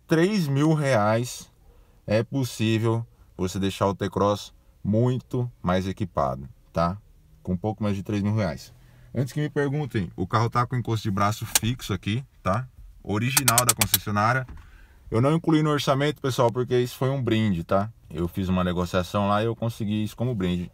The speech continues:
Igual os tapetes também, que eu também não incluí. Falando nisso, tampão do porta-malas, ó, que eu não tinha incluído. Já vamos arredondar pros três mil reais, tá? Tá com o tampão lá atrás. Então, três mil reais. Deixamos o carro completinho,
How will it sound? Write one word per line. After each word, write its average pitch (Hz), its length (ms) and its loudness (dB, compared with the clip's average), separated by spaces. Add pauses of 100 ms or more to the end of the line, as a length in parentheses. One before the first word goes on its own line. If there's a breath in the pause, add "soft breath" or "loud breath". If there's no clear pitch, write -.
(160)
Igual 95 240 0
os 104 100 -2
tapetes 101 460 0
também, 82 400 -2
que - 80 -4
eu 82 60 -2
também 85 260 -2
não 87 80 0
incluí. 85 360 -4 (280)
Falando 90 220 0
nisso, 95 160 -2
tampão 101 340 2
do 101 80 0
porta-malas, 90 640 2
ó, 80 100 0
que - 80 -14
eu 92 60 0
não 90 80 0
tinha 92 180 0
incluído. 98 340 0
Já 98 100 2
vamos 123 180 0
arredondar 123 340 2
pros - 120 -6
três 131 260 2
mil 131 120 2
reais, 107 400 2
tá? 104 280 0
Tá 95 160 0
com - 80 -12
o 92 40 -10
tampão 107 280 0
lá 107 60 2
atrás. 85 280 -2
Então, 127 240 0 (360 soft breath)
três 123 240 0
mil 131 100 0
reais. 101 480 0 (100)
Deixamos 113 380 0
o - 20 -12
carro 131 280 4
completinho, 143 840 0